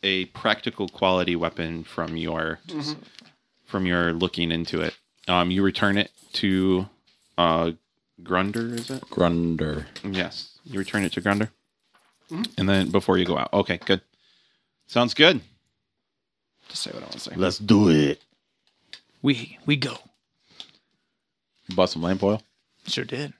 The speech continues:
Speaker 3: Nice.
Speaker 4: Don't leave home
Speaker 2: Does this
Speaker 4: without
Speaker 2: town
Speaker 4: it.
Speaker 2: stock Von Holt's quality lamp oil?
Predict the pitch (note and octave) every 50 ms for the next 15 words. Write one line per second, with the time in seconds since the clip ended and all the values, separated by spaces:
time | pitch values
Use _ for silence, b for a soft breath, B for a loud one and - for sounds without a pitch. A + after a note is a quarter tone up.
0 | _ _ - - D#2 - - - - - - - - _ _ _ _ _ _ _
1 | _ _ _ _ _ _ _ _ _ _ _ _ _ _ _ - C3+ B2 B2 B2
2 | B2+ B2 - - C3+ D3 C#3+ C#3 C3+ C#3+ F3 D#3 E3 D#3+ D#3+ D#3 D3 - - -
3 | D3 C3+ D3+ - - C#3+ C#3+ C#3+ D3 C#3+ D3 C#3+ D3 - - - D3+ C#3 C#3+ D3
4 | D3 D3 D3+ D3+ - F3+ F3 F#3 F3+